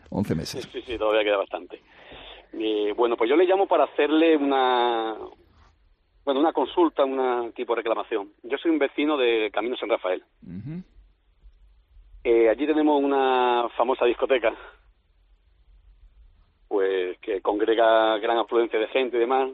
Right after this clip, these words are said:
Speaker 2: Y bueno, mi, mi consulta es que cuando cierra la discoteca a las seis de la mañana o por ahí, seguidamente hay servicios de limpieza municipales, pues, limpiando toda la zona en concreto de la discoteca y alrededores.
Speaker 1: Ya.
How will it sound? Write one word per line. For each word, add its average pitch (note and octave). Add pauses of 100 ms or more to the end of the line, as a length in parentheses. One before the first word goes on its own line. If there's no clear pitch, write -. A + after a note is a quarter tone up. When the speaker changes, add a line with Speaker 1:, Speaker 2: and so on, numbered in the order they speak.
(120)
Speaker 2:
Y A#2
bueno, C3
mi, A2+
mi A2
consulta C#3+
es E3
que A#2+
cuando G#2+
cierra B2+
la C3+
discoteca B2+
a -
las G#2
seis A#2
de A#2
la A#2
mañana A#2+
o A#2
por A#2+
ahí, C3+ (760)
seguidamente E3+
hay D3
servicios C3+
de C3+
limpieza D3 (400)
municipales, A#2+
pues, G#2
limpiando G#2
toda C3
la B2 (120)
zona D3+
en C3
concreto B2+
de C3+
la B2
discoteca B2+
y C#3
alrededores. G2+ (240)
Speaker 1:
Ya. F#2